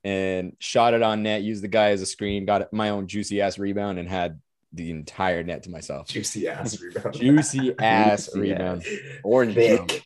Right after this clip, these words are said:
Speaker 1: And I think that was my first goal of, of that season.
Speaker 3: Pretty sure.
Speaker 1: Um, pretty
Speaker 2: That's
Speaker 1: sure.
Speaker 2: embarrassing.
Speaker 3: You might have,
Speaker 1: I, I,
Speaker 3: you might have scored, like,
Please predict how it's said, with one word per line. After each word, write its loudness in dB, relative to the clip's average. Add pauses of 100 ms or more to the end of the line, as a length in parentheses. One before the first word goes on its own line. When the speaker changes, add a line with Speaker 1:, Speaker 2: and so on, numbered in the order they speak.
(560)
Speaker 1:
And 4
I 6
think 2
that 6
was 6
my 6
first 0
goal 2
of, -4
of -2
that 2
season. -6 (960)
Speaker 3:
Pretty -2
sure. -8 (100)
Speaker 1:
Um, -2
pretty 2
Speaker 2:
That's 4
Speaker 1:
sure. -8
Speaker 2:
embarrassing. 0
Speaker 3:
You 6
might 6
have, 6
Speaker 1:
I, 4
I, 4
Speaker 3:
you 4
might 4
have 4
scored, 6
like, 4